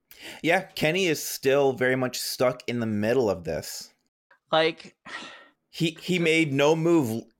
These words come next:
Speaker 1: left or right on it at all.
Speaker 2: This is very much like,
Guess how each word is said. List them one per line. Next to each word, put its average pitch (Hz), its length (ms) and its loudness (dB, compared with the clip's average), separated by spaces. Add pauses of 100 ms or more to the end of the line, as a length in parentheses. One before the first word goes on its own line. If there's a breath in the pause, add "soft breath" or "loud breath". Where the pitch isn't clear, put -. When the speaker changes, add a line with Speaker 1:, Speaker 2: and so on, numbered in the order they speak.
Speaker 1:
left 139 300 2
or 143 60 2
right 131 220 2
on 101 160 2
it 104 140 2
at 101 80 2
all. 101 500 0
Speaker 2:
This 175 300 -6
is 180 160 -6
very 190 380 0
much 170 420 -4
like, 160 300 -2